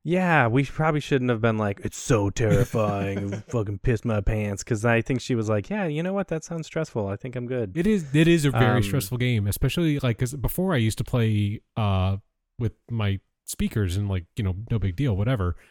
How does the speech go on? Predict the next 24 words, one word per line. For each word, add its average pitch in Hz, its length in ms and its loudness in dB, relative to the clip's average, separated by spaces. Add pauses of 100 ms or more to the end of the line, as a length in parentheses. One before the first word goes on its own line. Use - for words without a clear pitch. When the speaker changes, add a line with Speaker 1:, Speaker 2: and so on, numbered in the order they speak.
(340)
Speaker 2:
Now 131 180 2
I'm 160 60 2
playing 131 180 2
with 98 140 0
headphones 98 640 2
and, 110 220 0
like, 98 200 -2
I 113 100 0
can't 113 340 0
get 113 120 2
away 107 200 2
from - 140 -4
Speaker 1:
Yeah. 101 40 2
Speaker 2:
the 90 40 0
sound, 92 520 0
and 107 180 0
it's, - 280 -4 (600)
Speaker 1:
<laughs> - 200 -6
Speaker 2:
it's 120 280 -2
worse. 98 800 -2 (800)
Speaker 1:
I 151 60 2
really 160 340 0
want 156 280 -4
Gary 127 480 0